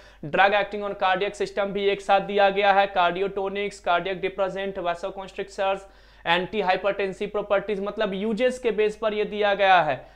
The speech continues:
ठीक है ना। तो इसको अगर आपके पास कोकाटे बुक है तो वहां पर भी टेन पॉइंट वन नाइन पेज नंबर में दिया गया है जी, ठीक है ना, वहां से भी आप देख सकते हैं। और नहीं तो आपके पास मंत्रा में तो बिल्कुल थ्री फ़ोर्टी फ़ाइव पेज में वॉल्यूम वन में दिया गया है इसको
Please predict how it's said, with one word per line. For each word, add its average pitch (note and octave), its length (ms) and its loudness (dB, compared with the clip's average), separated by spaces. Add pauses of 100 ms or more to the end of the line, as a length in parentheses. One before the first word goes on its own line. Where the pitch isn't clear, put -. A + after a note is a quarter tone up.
(140)
ठीक F#3 100 2
है G#3+ 60 0
ना। A3 80 -2
तो G#3+ 100 0
इसको G3+ 240 0
अगर F3+ 300 4
आपके G3 320 4
पास G3+ 260 -2
कोकाटे F#3+ 420 -4
बुक G3+ 240 -6
है G3+ 120 0
तो G#3 100 -6
वहां F3+ 240 -2
पर F#3 160 -4
भी G3 120 -2
टेन G3 440 -8
पॉइंट G3 320 -6
वन F#3+ 200 -4
नाइन G3 340 -6 (120)
पेज F#3+ 220 -2
नंबर F#3+ 260 -6
में G3 160 -8
दिया F#3 240 0
गया F#3+ 220 0
है G3 120 0
जी, G#3+ 260 -8 (400)
ठीक E3+ 160 -2
है G3 80 4
ना, G#3+ 160 0 (140)
वहां D#3+ 240 0
से G3 120 -8
भी F#3+ 140 -6
आप G3 200 2
देख F#3+ 240 -4
सकते G#3+ 300 -4
हैं। G3+ 280 -2 (240)
और F3 240 4
नहीं F3 280 -4
तो G#3+ 80 -2
आपके G3+ 240 0
पास G3 260 -2
मंत्रा F3 480 -2
में G3+ 160 -6
तो G#3 80 -4
बिल्कुल F#3 560 -4
थ्री G3 140 -4
फ़ोर्टी G3+ 320 -8
फ़ाइव G3 300 -2
पेज G3 200 -4
में G3+ 80 -8
वॉल्यूम F#3 340 -4
वन F#3+ 200 -6
में G3 120 -8
दिया G3+ 220 2
गया G3 180 2
है G3 80 4
इसको F#3+ 580 -4